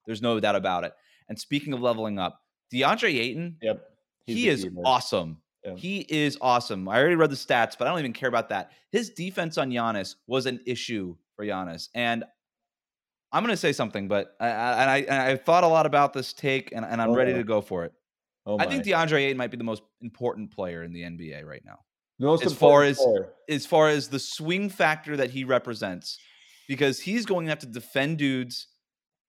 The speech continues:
Speaker 1: uh, in, in the Western Conference playoffs, whether it be a Jokic or potentially in the finals, whether it be Giannis or Embiid. And I watched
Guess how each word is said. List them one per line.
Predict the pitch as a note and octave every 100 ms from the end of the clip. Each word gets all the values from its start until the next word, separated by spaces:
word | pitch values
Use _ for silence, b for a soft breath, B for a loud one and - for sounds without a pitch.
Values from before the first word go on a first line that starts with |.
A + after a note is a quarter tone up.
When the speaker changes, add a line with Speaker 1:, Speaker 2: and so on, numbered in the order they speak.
| -
Speaker 1:
uh, | A#2+ A2+ A2 - -
in, | C3 A#2+ A#2
in | B2
the | A#2
Western | G#2 C3 - C3+
Conference | B2 A#2 G#2
playoffs, | C3+ B2 B2 C3+ B2
whether | G#2
it | G2+ -
be | C3 C3+ C3
a | A#2 G#2+ - A#2
Jokic | C#3 D#3 E3 D#3+ -
or | B2+ A2+
potentially | B2+ A#2+ C3 -
in | A#2
the | G#2
finals, | - C3 C3+ C#3
whether | B2 G#2+
it | G2
be | G#2+ G2+
Giannis | A#2+ C#3+ D3+ D#3
or | - A2
Embiid. | G2+ G2 B2+ C#3 D#3 D#3 b b -
And | B2
I | B2+
watched | E3 E3 D#3